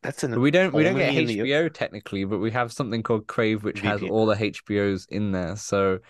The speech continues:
Speaker 2: it's, yeah, we have slightly different subscriptions in, in Canada.
Speaker 1: What about Hulu?
Speaker 2: It's in Crave, I believe. I believe
Speaker 1: Wait,
Speaker 2: that's
Speaker 1: what is
Speaker 2: in
Speaker 1: Crave?
Speaker 2: Crave.
Speaker 1: I'm sorry. What is
Speaker 2: Crave
Speaker 1: Crave
Speaker 2: just,
Speaker 1: for us
Speaker 2: Crave's like,
Speaker 1: Americans here?
Speaker 2: Crave's,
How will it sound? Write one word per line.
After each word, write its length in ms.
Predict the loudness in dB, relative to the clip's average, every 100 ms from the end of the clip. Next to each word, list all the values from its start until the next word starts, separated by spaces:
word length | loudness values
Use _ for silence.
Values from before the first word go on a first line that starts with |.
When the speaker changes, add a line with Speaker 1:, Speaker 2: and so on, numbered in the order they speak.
| -20 -20 _ _ _ _ _ -2
Speaker 2:
it's, 400 | -2 -2 -12 -4
yeah, 200 | 0 2
we 140 | 2
have 140 | -2 -4
slightly 340 | 0 0 0
different 520 | 0 -2 -2 -8 -8 -12
subscriptions 640 | -6 -4 -4 -4 -6 -4
in, 160 | -6 -4
in 180 | -6
Canada. 420 | -6 -6 -6 -8 -12 _ _ _ _ _ _ _
Speaker 1:
What 180 | -2 2
about 180 | 2 2
Hulu? 360 | 2 2 0 -8 _ _ _ _ _ _ _ _ -12
Speaker 2:
It's 100 | -4
in 220 | -2 -2
Crave, 440 | 0 0 0 -6 _ _ _ _ _ _ _ _ _ -6
I 80 |
believe. 500 | 0 2 2 -2 -8 -6
I 100 | -4
believe 400 | -2 0 2 2
Speaker 1:
Wait, 0 |
Speaker 2:
that's 200 | 0 0
Speaker 1:
what 200 | 2 4
is 140 | 4 2
Speaker 2:
in 100 | 0
Speaker 1:
Crave? 300 | 2 2 0
Speaker 2:
Crave. 20 |
Speaker 1:
I'm 120 | -6
sorry. 420 | -2 -2 0 -4 -10
What 240 | -4 0 2
is 120 | 4
Speaker 2:
Crave 20 |
Speaker 1:
Crave 320 | 2 2 2
Speaker 2:
just, 60 | 2
Speaker 1:
for 100 | 2
us 160 | 2 2
Speaker 2:
Crave's 200 | 2 2
like, 300 | 2 0 -4
Speaker 1:
Americans 80 |
here? 200 | -2 0
Speaker 2:
Crave's, 240 | 0 -2